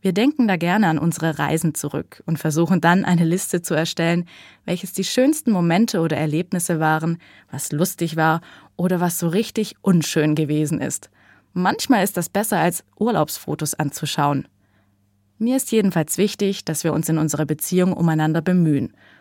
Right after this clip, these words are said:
und uns immer wieder bewusst machen, dass der andere nicht selbstverständlich ist und ja auch gehen könnte. Beziehung ist Arbeit, ja, aber dafür sind Paarminuten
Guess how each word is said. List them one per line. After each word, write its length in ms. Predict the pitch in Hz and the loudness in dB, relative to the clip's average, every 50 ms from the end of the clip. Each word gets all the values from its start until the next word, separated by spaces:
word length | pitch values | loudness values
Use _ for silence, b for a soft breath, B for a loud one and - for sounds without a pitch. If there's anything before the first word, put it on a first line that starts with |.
| b b b b | b b b b
und 160 | 196 190 185 | 0 2 2
uns 180 | 196 202 - | 2 0 -2
immer 280 | - - 254 277 285 240 | 0 4 6 6 6 6
wieder 160 | 220 190 175 | 4 2 2
bewusst 460 | 156 170 160 147 170 214 220 - _ | 2 0 -2 0 0 -2 -2 -2 _
machen, 420 | 202 196 190 180 208 196 196 202 - | 0 0 2 2 2 0 0 -2 -2
dass 200 | _ 165 151 - | _ -4 -4 -2
der 140 | - - - | -4 -2 0
andere 340 | - 165 175 180 175 180 180 | 2 2 2 2 2 2 2
nicht 180 | 180 175 - | 0 -2 -2
selbstverständlich 920 | - 180 180 214 214 - - - 147 - - 151 151 147 139 - 147 143 - | -2 -2 -2 -2 -4 -8 -12 -10 -10 -6 -4 -4 -4 -4 -4 -6 -8 -6 -4
ist 260 | - 147 143 - - B B B B B B B | -6 -6 -6 -8 -10 B B B B B B B
und 140 | B 185 180 | B -2 0
ja 120 | 180 - | 4 2
auch 140 | - 202 - | 2 2 0
gehen 300 | _ - 254 262 190 151 | _ 0 2 2 2 0
könnte. 460 | - - 160 143 - - - - 151 - _ _ _ _ _ _ _ _ _ | -2 -2 -4 -4 -4 -4 -6 -8 -10 -12 _ _ _ _ _ _ _ _ _
Beziehung 540 | - - - - - - 302 311 277 233 | -8 -6 -4 -6 -2 0 2 2 2 2
ist 240 | 196 196 - - - | 0 -2 -4 -6 -4
Arbeit, 640 | 160 160 160 160 151 160 151 156 - - - - _ _ _ | -4 -2 -2 -2 -2 -4 -6 -6 -8 -12 -16 -18 _ _ _
ja, 320 | - 196 190 170 - - B B B B B B B B B | -2 0 0 0 0 -4 B B B B B B B B B
aber 220 | - 185 165 170 160 | -2 2 2 2 2
dafür 580 | - 175 185 247 - - - 165 170 202 - _ | 4 2 2 2 0 0 -2 0 0 0 0 _
sind 400 | - - 160 151 147 - _ _ | -4 -4 -2 -2 -4 -4 _ _
Paarminuten 920 | - - - 180 240 262 214 170 165 160 160 156 156 156 - 185 202 208 | -12 -4 -2 2 4 4 4 4 4 4 2 2 0 0 0 -2 -2 -2